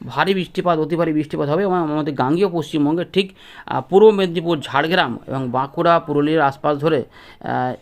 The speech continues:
এই দিকগুলোতে এবং কিছুটা দক্ষিণ চব্বিশ পরগনা, পূর্ব পশ্চ-, পূর্ব, পূর্ব মেদিনীপুর, পশ্চিম মেদিনীপুরে প্রবল বৃষ্টিপাত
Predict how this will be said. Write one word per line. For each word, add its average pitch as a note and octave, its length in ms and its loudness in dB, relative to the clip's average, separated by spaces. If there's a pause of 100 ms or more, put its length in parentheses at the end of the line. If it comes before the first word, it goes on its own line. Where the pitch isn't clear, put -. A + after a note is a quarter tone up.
এই F#3 180 2
দিকগুলোতে E3 400 0
এবং G3+ 180 -4
কিছুটা E3 260 -4
দক্ষিণ D#3 340 -2
চব্বিশ D#3 180 -2
পরগনা, D3 240 -2
পূর্ব C#3+ 240 -4
পশ্চ-, - 500 -6
পূর্ব, C#3 320 -4
পূর্ব C#3+ 200 -2
মেদিনীপুর, C#3 600 -4
পশ্চিম C#3 280 -6
মেদিনীপুরে C3+ 420 -4 (300)
প্রবল C#3+ 260 0
বৃষ্টিপাত C#3+ 520 -4